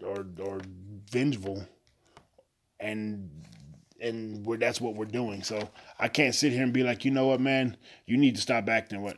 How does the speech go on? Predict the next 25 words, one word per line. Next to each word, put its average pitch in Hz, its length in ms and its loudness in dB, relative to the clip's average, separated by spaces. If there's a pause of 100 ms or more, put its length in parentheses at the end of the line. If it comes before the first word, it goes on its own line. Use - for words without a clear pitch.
that 110 180 0
way. 104 240 0 (920)
You 117 140 -2
need 135 220 4
to 104 60 -10
quit 117 240 -2
being 117 300 0
mean 120 200 0
and 98 100 -8
picking 117 340 -6
at 104 100 -10
people 107 360 -4
and 104 100 -8
saying 113 280 -4
this 113 200 -6
and 110 100 -6
that 113 160 -6
to - 60 -20
people." 101 440 -10 (380)
And 104 240 -2
then 107 200 -2
I'm 107 280 2
sitting 110 220 -2
there 107 80 -4
saying, 104 360 -4